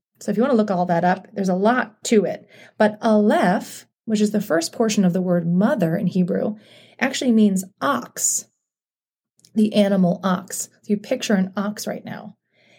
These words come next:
And then Mem, the second part, means waters. So an ox and then waters. This really intrigued us. Like, what in the world? <laughs> A mother and an ox, a mother and water. What does this mean?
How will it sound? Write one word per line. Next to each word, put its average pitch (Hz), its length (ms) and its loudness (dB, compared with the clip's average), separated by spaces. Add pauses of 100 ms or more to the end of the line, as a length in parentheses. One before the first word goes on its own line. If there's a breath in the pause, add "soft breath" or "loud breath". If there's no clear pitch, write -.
(160 soft breath)
And 233 160 4
then 214 260 4
Mem, 226 560 2
the 220 80 -6
second 269 340 -4
part, 185 340 0
means 190 440 2
waters. 196 840 -2 (400)
So 202 340 0
an 196 340 2
ox 196 720 -4 (440)
and 208 140 4
then 190 220 4
waters. - 640 -2 (180 soft breath)
This 220 300 2
really 294 220 4
intrigued 185 360 0
us. - 200 -8
Like, - 180 -10
what 196 320 0
in 185 140 4
the 185 80 4
world? - 480 -6 (340 soft breath)
<laughs> - 0 -
A 196 300 0
mother 240 760 4
and 190 140 4
an 185 120 2
ox, 202 520 0
a 202 60 0
mother 190 280 2
and 180 160 0
water. 180 300 2
What 185 140 0
does 196 140 0
this 190 160 -4
mean? 190 380 -2